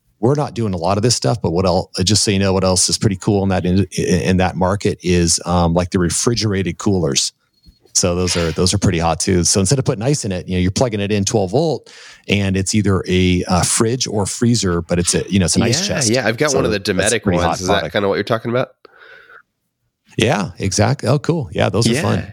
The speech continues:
Speaker 2: yeah. Do you guys have anything that's kinda like that as well?
Speaker 1: Um, we've looked. We haven't gotten into that category. Um, but de-, some of our partners are working on it, meaning some of the, some of the, um, factories that we work with. So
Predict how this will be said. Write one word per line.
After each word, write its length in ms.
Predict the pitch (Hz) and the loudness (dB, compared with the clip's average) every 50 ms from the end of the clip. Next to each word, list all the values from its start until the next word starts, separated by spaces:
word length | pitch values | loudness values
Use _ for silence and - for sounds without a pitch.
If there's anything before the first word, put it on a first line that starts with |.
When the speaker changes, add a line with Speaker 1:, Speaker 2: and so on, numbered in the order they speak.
| - - | -6 -4
Speaker 2:
yeah. 180 | 107 127 95 | -2 0 0
Do 100 | 101 110 | 2 0
you 60 | 120 | 2
guys 160 | 143 147 135 151 | 0 0 0 0
have 100 | 139 131 | -2 -2
anything 300 | 135 131 - 143 131 131 | -2 -4 -2 -2 -2 0
that's 180 | 123 113 - | 0 0 0
kinda 200 | - - 123 120 | 0 -2 0 2
like 160 | 117 113 110 | 0 0 0
that 180 | - 107 117 127 | 0 0 0 0
as 100 | 117 - | -2 -2
well? 280 | 113 107 139 175 _ _ _ _ _ _ _ _ _ - - - - - - - - - - - - - _ _ _ _ _ _ _ _ _ _ - - - - - - - - | -2 -2 -2 -4 _ _ _ _ _ _ _ _ _ -20 -20 -20 -20 -20 -20 -20 -20 -20 -18 -18 -18 -18 _ _ _ _ _ _ _ _ _ _ -8 -8 -8 -6 -6 -10 -6 -2
Speaker 1:
Um, 240 | 131 131 135 135 131 | 0 0 2 2 0
we've 180 | 135 139 117 117 | 0 -2 0 0
looked. 280 | 139 143 120 - - | 0 0 0 -2 -4
We 80 | 110 104 | -2 0
haven't 180 | 117 117 120 107 | 0 0 0 0
gotten 240 | 107 98 - 110 | 0 -2 0 0
into 140 | 110 107 107 | 2 2 2
that 180 | 98 107 104 104 | 2 2 0 2
category. 560 | - 110 104 113 110 113 117 123 135 139 147 - | 2 0 2 2 0 0 0 2 0 -2 -4 -4
Um, 480 | 92 98 98 95 92 90 90 90 87 - - - - - - - _ - - | -2 0 2 4 4 4 4 2 0 -2 -6 -20 -20 -20 -20 -20 _ -2 0
but 300 | 98 98 95 - - - | 0 0 0 -4 -2 -2
de-, 180 | 113 110 117 - | 0 0 0 -2
some 180 | - - 156 151 | 0 0 0 2
of 80 | 131 | 2
our 100 | 131 117 | 0 -4
partners 440 | - - 131 156 135 123 104 92 87 | -2 -2 -2 -2 0 -2 -4 -2 0
are 100 | 90 92 | 0 0
working 460 | 98 98 107 117 127 - - 95 80 | 2 2 2 0 0 -2 -4 -6 -4
on 160 | 71 73 76 | -4 -4 -4
it, 160 | 76 65 60 78 | -4 -4 -2 0
meaning 240 | 80 82 82 82 | 2 4 4 4
some 160 | 80 - 92 80 | 4 2 0 2
of 80 | 80 | 2
the, 160 | - 80 71 - | 0 0 0 -2
some 220 | - - 92 87 | -2 -2 0 0
of 60 | 82 | 0
the, 220 | 82 82 80 - 85 | 0 0 -2 0 0
um, 140 | 85 82 80 | -2 -2 0
factories 380 | - 90 87 82 - 92 90 | 0 -2 -2 -2 -4 -2 -2
that 100 | 92 87 | -2 -2
we 80 | 78 90 | -2 -2
work 300 | 80 78 76 85 - - | 0 0 0 0 0 -2
with. 120 | 82 76 | -2 -2
So 360 | - - - 87 82 82 85 | 0 0 0 0 0 -2 -4